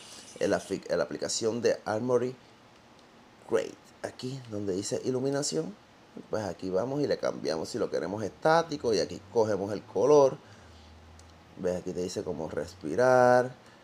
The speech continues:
luz estrobos, ciclos de colores, que ese se ve bien bonito también.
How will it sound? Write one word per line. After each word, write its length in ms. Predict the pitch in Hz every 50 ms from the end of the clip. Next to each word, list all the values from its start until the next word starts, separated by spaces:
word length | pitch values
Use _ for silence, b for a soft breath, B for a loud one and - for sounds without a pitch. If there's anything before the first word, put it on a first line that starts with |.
| B B - - - - - - -
luz 460 | 101 104 104 104 107 104 101 - -
estrobos, 840 | - - 104 95 - - - - - 95 90 87 78 76 - - - - - 73 80 76 - - - -
ciclos 580 | - - - - - 120 107 - 110 110 95
de 120 | 76 78 -
colores, 560 | - 78 - 135 143 143 139 139 131 127 110
que 80 | - 95
ese 120 | - -
se 120 | - -
ve 140 | 95 78 82 82
bien 200 | 82 90 92 85
bonito 360 | 82 76 76 76 71 76 73
también. 560 | 82 87 98 120 139 147 147 139 131 107 98